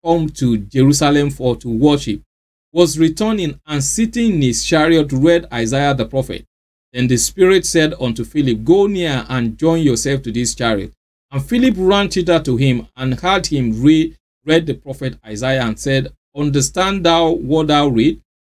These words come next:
And he said, "How can I, except some man should guide me?" And he desired that Philip, and he desired Philip that he would come up and sit with him. The place of the scripture which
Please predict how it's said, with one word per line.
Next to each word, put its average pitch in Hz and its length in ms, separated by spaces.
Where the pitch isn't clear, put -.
And 160 80
he 165 80
said, 190 300
"How 190 180
can 147 240
I, 139 140
except 143 480
some 131 260
man 147 220
should 117 260
guide 131 300
me?" 113 200
And 120 120
he 117 60
desired 151 420
that 127 180
Philip, 170 500
and 127 160
he 131 120
desired 156 580
Philip 156 280
that 120 200
he 123 80
would 120 280
come 160 160
up 147 180
and 110 160
sit 135 260
with 104 180
him. 101 180
The 156 60
place 247 300
of 151 160
the 143 80
scripture 175 400
which 190 420